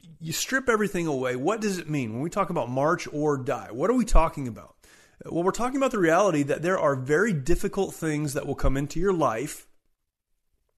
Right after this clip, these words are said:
And often when they do, they're not going to be over quickly. I think this is one thing that causes more people to bail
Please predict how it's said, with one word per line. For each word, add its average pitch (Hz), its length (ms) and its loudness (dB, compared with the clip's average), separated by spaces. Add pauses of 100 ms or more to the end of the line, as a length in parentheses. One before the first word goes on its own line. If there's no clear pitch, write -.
(800)
And 175 240 -2
often 180 540 0
when 170 180 2
they 160 160 2
do, 139 540 0 (800)
they're 151 100 0
not 151 320 0
going 202 160 2
to 208 80 2
be 196 80 2
over 190 220 6
quickly. 156 560 0 (720)
I 170 80 -2
think 190 220 -4
this 196 160 -2
is 165 140 -4
one 160 300 -2
thing 170 180 -4
that 160 100 -6
causes 143 380 -4
more 143 180 0
people 165 320 0
to 135 60 -2
bail 123 640 -4